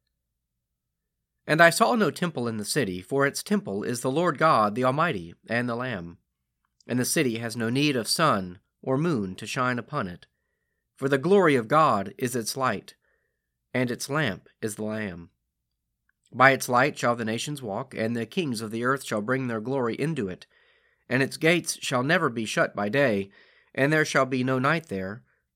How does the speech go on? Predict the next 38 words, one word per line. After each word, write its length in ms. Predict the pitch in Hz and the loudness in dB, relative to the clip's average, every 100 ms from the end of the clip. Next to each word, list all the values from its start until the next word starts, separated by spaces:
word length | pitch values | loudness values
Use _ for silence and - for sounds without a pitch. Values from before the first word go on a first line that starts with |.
| _ | _
There 240 | 120 117 120 | -2 0 0
shall 240 | - 113 | 0 -2
bring 340 | 110 139 135 113 | 2 2 0 -4
into 420 | - 147 120 101 | -6 -6 -4 -4
it 120 | 104 | -4
the 100 | 107 | -4
glory 560 | 120 151 120 101 143 - | -2 0 0 -2 -2 -2
and 160 | 117 | -2
the 80 | 123 | 0
honor 360 | 143 156 107 95 | 2 2 0 -4
of 120 | 95 | -4
the 80 | 104 | -6
nations. 680 | 117 127 - 87 87 - _ _ _ _ _ _ _ | -6 -6 -10 -14 -16 -20 _ _ _ _ _ _ _
But 160 | 135 170 | 2 4
nothing 280 | 185 170 | 4 4
unclean 460 | 131 120 170 202 151 | 2 0 2 2 2
shall 240 | 123 120 | -2 -2
enter 320 | 180 180 104 87 | -4 -6 -8 -12
it, 160 | - _ _ _ _ | -14 _ _ _ _
nor 160 | 135 - | 2 6
anyone 460 | 208 196 120 117 | 6 6 4 0
who 120 | 120 131 | -2 -4
practices 640 | - 185 185 107 110 107 | 0 0 0 -6 -4 -4
abomination 800 | 120 143 147 151 190 - 95 95 | 2 4 4 4 0 -2 -6 -4
or 160 | 120 | -6
falsehood, 580 | 120 180 185 - 90 87 - _ _ _ _ _ | -2 0 0 -4 -8 -10 -20 _ _ _ _ _
but 120 | 135 | 6
only 240 | 180 214 | 6 6
those 400 | 156 131 147 165 | 4 4 4 2
who 80 | 160 | 2
are 120 | 143 | 2
written 460 | 147 202 98 95 95 | 4 2 -2 -8 -8
in 120 | - | -4
the 80 | 127 | -2
Lamb's 480 | 135 151 110 101 - | 0 2 0 -2 -6
book 240 | - 113 | -8 -6
of 100 | 110 | -6
life. 420 | 120 120 95 - | -6 -6 -6 -12